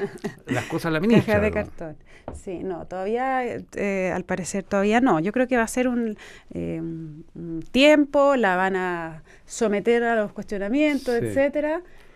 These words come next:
Speaker 3: Pero al
Speaker 1: Pero
Speaker 3: final va a
Speaker 1: probable-,
Speaker 3: zafar.
Speaker 1: probablemente,
Speaker 3: Mm.
Speaker 1: eh, va,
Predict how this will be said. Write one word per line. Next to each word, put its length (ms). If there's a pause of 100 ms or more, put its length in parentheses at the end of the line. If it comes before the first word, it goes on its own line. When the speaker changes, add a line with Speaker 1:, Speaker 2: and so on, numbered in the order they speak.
(260)
Speaker 3:
Pero 140
al 40
Speaker 1:
Pero 140
Speaker 3:
final 360
va 40
a 40
Speaker 1:
probable-, 380
Speaker 3:
zafar. 240
Speaker 1:
probablemente, 1040
Speaker 3:
Mm. 100
Speaker 1:
eh, 380
va, 680